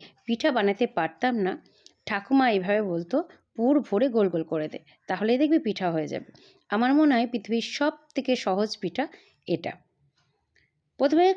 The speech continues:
খুব অল্প করে অংশ নিয়ে হাতের দুই তালুর মাঝখানে একটু গোল করে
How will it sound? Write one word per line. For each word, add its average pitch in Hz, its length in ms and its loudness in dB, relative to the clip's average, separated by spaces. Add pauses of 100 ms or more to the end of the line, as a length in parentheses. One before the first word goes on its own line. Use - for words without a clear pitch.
(160)
খুব 262 240 -6
অল্প 208 360 -2
করে 233 220 0
অংশ 185 280 -2
নিয়ে 262 200 -2
হাতের 190 480 -4 (260)
দুই 180 180 -4
তালুর 170 320 -2
মাঝখানে 175 400 -4
একটু 233 200 -10
গোল 165 260 -6
করে 220 260 -4